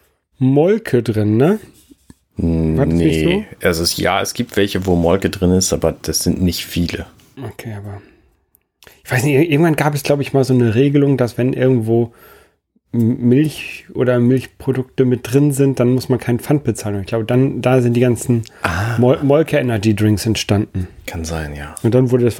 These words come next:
Speaker 1: glaub ich, irgendwann geändert. Kommt aus Hamburg. Black Punk G M B H.
Speaker 2: Hm.
Speaker 1: Ähm, ja, in-, ist interessant. Also ich finde das, finde das ganz interessant. Also am, am Anfang habe ich gedacht, okay, sch-, äh, oder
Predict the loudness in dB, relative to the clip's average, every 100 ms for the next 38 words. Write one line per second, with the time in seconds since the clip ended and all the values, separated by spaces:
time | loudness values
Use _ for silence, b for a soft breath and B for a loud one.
0 | 0 0 -2 0 0 0 -2 -4 -10 _
1 | _ _ _ _ _ _ _ _ _ _
2 | _ _ _ _ _ _ _ -6 -2 -2
3 | 0 2 2 0 -4 -16 _ -4 0 0
4 | -2 -6 -4 -2 -4 -6 -8 -14 _ _
5 | _ _ _ b b -4 -2 0 0 2
6 | 0 -4 _ _ -20 _ -2 0 2 -2
7 | 0 -2 0 0 -2 0 0 0 0 0
8 | 0 -2 -2 -2 -2 0 -2 -2 -4 -2
9 | 0 2 0 0 0 -2 0 0 2 0
10 | 0 0 0 2 0 0 -2 -2 0 -2